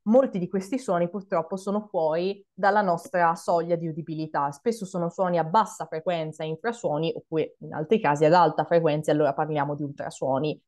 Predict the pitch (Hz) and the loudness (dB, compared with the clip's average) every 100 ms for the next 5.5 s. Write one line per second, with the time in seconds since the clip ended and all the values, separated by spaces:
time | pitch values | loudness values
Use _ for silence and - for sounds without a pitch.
0 | _ - - 269 190 190 185 175 175 170 | _ -2 2 4 4 2 6 8 6 4
1 | 170 170 170 170 165 160 160 165 165 165 | 2 4 4 4 2 -2 -2 -2 -2 -2
2 | 156 151 165 - _ _ 196 190 349 302 | -4 -4 -6 -6 _ _ -16 -6 0 4
3 | 220 254 269 170 156 156 - 214 254 220 | 6 8 8 6 4 0 0 4 4 4
4 | 190 196 196 262 185 170 190 190 370 - | -2 -2 -2 0 0 0 -2 -4 -8 -6
5 | 170 139 143 156 - | -4 -2 -2 -4 -8